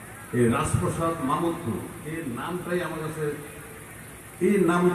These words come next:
নামে আমি আসলে ভালো বোধ করতেছি না। এটা আর এম উচ্চ বিদ্যালয়, এটা অনেক সুন্দর ছিল নামটা, ঠিক না? মানে আমার ইমোশন কাজ করে,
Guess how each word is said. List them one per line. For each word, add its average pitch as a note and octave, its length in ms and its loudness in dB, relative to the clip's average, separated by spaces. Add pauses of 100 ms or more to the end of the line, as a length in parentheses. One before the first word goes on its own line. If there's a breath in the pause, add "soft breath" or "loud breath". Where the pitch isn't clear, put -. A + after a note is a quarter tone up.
(180)
নামে E3 320 4
আমি D3 260 -2 (340)
আসলে C3+ 300 -2 (520)
ভালো D#3 140 0
বোধ D3 320 2
করতেছি A2 320 -4
না। F2 120 -6
এটা - 240 -2
আর - 160 0
এম G#3 200 2
উচ্চ F#3 160 -2
বিদ্যালয়, B2+ 560 2 (680)
এটা E3+ 200 2
অনেক E3 300 0
সুন্দর - 400 4
ছিল A2 180 0
নামটা, F#2 360 -6 (120)
ঠিক D#3 180 -2
না? F3 80 -4 (1800)
মানে D3+ 260 0
আমার F3 420 0
ইমোশন F3+ 420 2 (100)
কাজ - 160 -2 (100)
করে, B2+ 140 -4